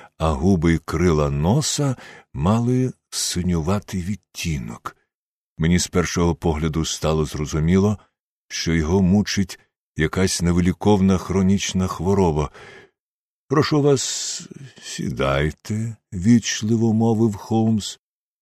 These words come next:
"Ви одержали мою записку?" "Так". "Її приніс сторож. Ви пишете, що хочете побачити мене тут,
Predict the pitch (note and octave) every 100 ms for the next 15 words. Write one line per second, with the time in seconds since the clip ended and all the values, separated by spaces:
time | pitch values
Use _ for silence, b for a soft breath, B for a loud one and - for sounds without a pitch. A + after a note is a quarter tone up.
0 | _ _ F#2+ F3 E3 D3+ C#3+ B2 B2 A#2
1 | _ _ _ _ - F3+ D3+ D2+ A#1+ C#2
2 | B1 C2 C2 B1+ B1 C#2 - C2+ - -
3 | B2 C#3 _ _ _ _ _ _ _ -
4 | F2 G#2 - - _ _ _ _ _ _
5 | _ _ - - D2 D#2+ E2 F2+ F2+ E2+
6 | E2+ - - F#2 D2+ C#2+ - - _ _
7 | _ _ _ _ _ _ - C#2 D2 F2+
8 | E2 F2 F#2 F2 - D#2+ F2+ F2 D#2 -
9 | D2 D#2 D2+ F2+ - - D#2+ E2+ E2 -
10 | F2 F#2 -